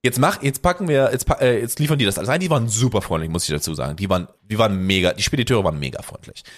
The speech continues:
Ähm, <laughs> gucken uns die Pakete an und sind so,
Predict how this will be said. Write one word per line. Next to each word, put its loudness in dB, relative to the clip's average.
Ähm, 2
<laughs> -8
gucken -2
uns 0
die -6
Pakete 0
an 2
und -2
sind -4
so, 0